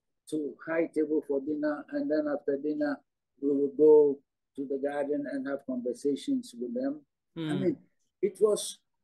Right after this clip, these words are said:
Speaker 1: during such Sunday evening dinners that I met some of the great politicians of the time, Bedema, J B Dankwa, you
Speaker 2: Mm.
Speaker 1: know, and we had intimate conversations with them.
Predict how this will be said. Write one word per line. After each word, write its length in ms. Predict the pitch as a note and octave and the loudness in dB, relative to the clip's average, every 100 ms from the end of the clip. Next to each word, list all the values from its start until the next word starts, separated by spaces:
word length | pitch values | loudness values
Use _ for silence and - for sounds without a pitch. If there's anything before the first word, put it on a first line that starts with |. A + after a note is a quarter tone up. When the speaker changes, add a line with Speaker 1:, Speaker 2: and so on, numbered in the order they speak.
| _ | _
Speaker 1:
during 520 | G#3+ A#3+ B3+ A#3+ A#3 | -2 2 2 2 -2
such 340 | - G3+ G3+ - - | -2 0 0 -2 -16
Sunday 440 | - F#3+ G#3 G3 F#3 | -12 -8 -2 2 4
evening 500 | F3+ F3+ F3+ F3+ D3 | 4 2 0 0 0
dinners 500 | D#3+ D3 C#3+ D#3 - | -2 -2 -6 -8 -6
that 120 | F3 E3+ | -2 -2
I 120 | E3 D#3+ | -2 0
met 200 | F3+ - | -2 -2
some 200 | E3 E3 | -6 -2
of 120 | D3 | -2
the 60 | C3+ | -2
great 320 | C#3 E3+ - | 0 0 4
politicians 720 | D#3 C#3+ C3+ D#3+ - D#3 C#3+ | 2 2 -4 -8 -2 -2 2
of 140 | C#3 B2+ | 0 0
the 100 | C3 | -6
time, 420 | C#3 C#3 D3 C3+ | -6 -4 -6 2
Bedema, 600 | C#3+ D3+ D3 C#3+ C#3+ B2+ - | 2 4 2 0 -10 -12 -4
J 180 | B2 C#3 C3+ | 4 4 6
B 140 | C3+ C3 | 0 0
Dankwa, 760 | C3+ C#3 C3+ D3 C#3+ C#3+ C#3 C#3 _ - - | -2 -4 -4 -4 -2 -6 -10 -14 _ -20 -16
you 80 | D#3 | -6
Speaker 2:
Mm. 140 | E3 D#3 | -4 -2
Speaker 1:
know, 160 | D3 - _ E3 | -4 -6 _ -6
and 100 | E3+ | -4
we 100 | E3+ | -2
had 200 | F3 - | -4 -6
intimate 540 | F3 F3 F3+ F3+ F3+ - _ | -6 -4 -2 2 2 0 _
conversations 880 | D4 D4 G#4+ - F4+ - - E4 - | -4 0 0 2 0 0 -8 -12 -8
with 140 | - D#3 | -8 -2
them. 360 | G3+ C#4 A#2+ | -2 -2 -8